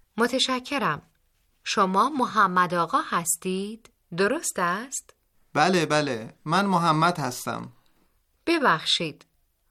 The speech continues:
Speaker 1: رامین هست؟
Speaker 2: نه، الان رامین اینجا نیست. فکر می‌کنم در دانشگاه است.
Speaker 1: می‌دانید کی برمیگردد؟
Speaker 2: دقیق نمی‌دانم، اما فکر می‌کنم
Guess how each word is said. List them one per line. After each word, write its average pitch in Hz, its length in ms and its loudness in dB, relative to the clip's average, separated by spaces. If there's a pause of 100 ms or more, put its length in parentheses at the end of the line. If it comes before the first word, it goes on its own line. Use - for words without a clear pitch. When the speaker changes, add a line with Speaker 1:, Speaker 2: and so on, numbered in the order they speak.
(120)
Speaker 1:
رامین 254 520 2
هست؟ 269 580 -4 (500)
Speaker 2:
نه، 147 540 2
الان 185 480 0
رامین 170 440 0
اینجا 156 360 -2
نیست. 160 540 -4 (300)
فکر 220 340 -4
می‌کنم 180 480 2
در 143 200 2
دانشگاه 135 680 0
است. - 360 -8 (640)
Speaker 1:
می‌دانید 202 680 0
کی 190 340 -2
برمیگردد؟ 170 1300 0 (420)
Speaker 2:
دقیق 180 480 0
نمی‌دانم، 123 760 -2 (200)
اما 208 320 0
فکر 208 380 -4
می‌کنم 175 540 0